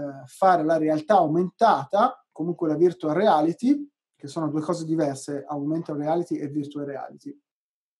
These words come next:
all'interno dei film. Stanno studiando, però secondo me non è il domani, non è quello che domani avremo, sarà quel settore lì. Sicuramente oggi è un momento buono perché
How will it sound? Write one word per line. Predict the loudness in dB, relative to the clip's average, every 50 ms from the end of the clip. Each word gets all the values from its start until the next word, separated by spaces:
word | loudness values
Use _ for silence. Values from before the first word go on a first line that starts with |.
| _ _ _ _
all'interno | 2 2 4 4 4 4 4 4 4 4
dei | 4 2 0
film. | -2 -2 -2 -2 -2 0 -2 -4 -6 -8 -12 -16 _ _ _ _ _ _ _
Stanno | -10 -4 0 2 2 2 0
studiando, | -2 -2 -2 0 2 4 4 4 4 2 -2 -4
però | -2 2 4 4 4 2 -2 -10 _
secondo | -14 -8 -6 -2 -2 0 0 2
me | 2 2 2 0 0 -4
non | -6 -4 0 2
è | 4 4 4 2 0 -4 _
il | -6 -2 -2 0 0 -2 -4 -6 -6
domani, | -4 0 0 2 2 0 -2 -2 -4 -6 -8 -10 -10 -14 _ _ _ _ _ -8
non | -6 -2 2 4
è | 4 4 4 2 -4
quello | _ -2 2 2 2 2
che | 0 0 -2 -2 -2 -2 -4
domani | -4 -2 0 0 2 2 2 2 2
avremo, | 2 0 0 0 0 0 2 2 2 2 0 0 -2 -6 _ _ _ _ _
sarà | _ -8 -4 0 2 2 2 2 0 -2
quel | -4 -2 -2
settore | -2 -2 -4 -6 -4 -4 -2 -2 -2
lì. | -4 -6
Sicuramente | -8 -10 -8 -2 0 2 4 4 4 2 0 -2 -6 -8 -8 _
oggi | 2 4 4 4 4 2 2 4 4 6 6 4 2 -2 _ _ _ _ _ _ _
è | _ 4 4 4 4 2 -2 -4
un | -2 0 0 0 0 -2 -4 -8 -8
momento | -4 -2 0 0 2 2 2 0 -2 -2 -6 -6
buono | -2 2 4 4 4 4 4 2 0 -2 -2 -4 -4
perché | -6 -6 -6 -6 -4 -2 0 0 2 0 -2 -4 -10 _